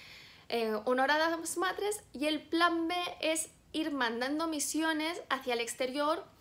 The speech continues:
por si no consiguen sobrevivir. Claro, ¿qué problema veo, eh, yo en el plan B? Que en su momento, o sea, cuando hubo ya la dispersión, ya mandaron,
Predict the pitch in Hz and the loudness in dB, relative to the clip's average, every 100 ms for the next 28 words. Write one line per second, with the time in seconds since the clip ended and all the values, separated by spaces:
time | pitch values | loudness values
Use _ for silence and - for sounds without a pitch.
0 | - - 269 269 254 269 302 285 262 285 | -18 -2 0 0 0 0 0 -2 -2 -2
1 | 285 247 214 214 214 214 - - - - | -2 0 0 2 0 -2 -8 -20 -20 -20
2 | - - 294 277 240 - - _ 381 403 | -20 0 6 6 4 -2 -20 _ -4 0
3 | 392 359 339 320 311 311 285 285 269 277 | 0 2 2 2 4 4 2 2 0 4
4 | 277 262 262 254 269 277 311 392 - - | 4 4 0 0 2 4 4 0 -2 -8
5 | - - - - - - - 247 220 - | -20 -20 -20 -20 -20 -8 6 6 6 2
6 | 311 494 453 480 330 320 339 330 311 277 | 0 2 2 4 2 0 0 2 0 2
7 | 247 233 233 233 302 302 240 277 269 - | 0 0 2 2 4 2 2 2 2 2
8 | 233 226 226 - - 285 294 294 247 254 | 0 0 -2 -2 -4 0 0 0 -2 2
9 | 330 339 294 254 294 330 254 | 4 4 2 2 2 2 0